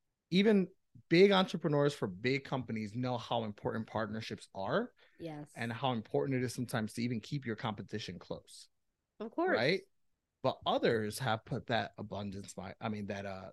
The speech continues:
Speaker 1: that scarcity mindset where they don't wanna help you. Or if
Speaker 2: And
Speaker 1: they
Speaker 2: it
Speaker 1: do,
Speaker 2: hurts.
Speaker 1: I'll never forget, I had one agent give me wrong information.
Speaker 2: Ooh.
Speaker 1: Wrong information.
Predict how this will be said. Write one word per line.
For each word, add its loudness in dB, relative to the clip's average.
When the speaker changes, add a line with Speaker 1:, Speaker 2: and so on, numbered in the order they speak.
Speaker 1:
that -6
scarcity -4
mindset -4
where 2
they 2
don't -2
wanna 2
help -12
you. -16
Or 10
if 2
Speaker 2:
And 4
Speaker 1:
they 4
Speaker 2:
it -6
Speaker 1:
do, 8
Speaker 2:
hurts. -10
Speaker 1:
I'll 4
never 8
forget, 4
I 4
had -2
one 2
agent -2
give 6
me 4
wrong 2
information. -2
Speaker 2:
Ooh. -4
Speaker 1:
Wrong 2
information. 0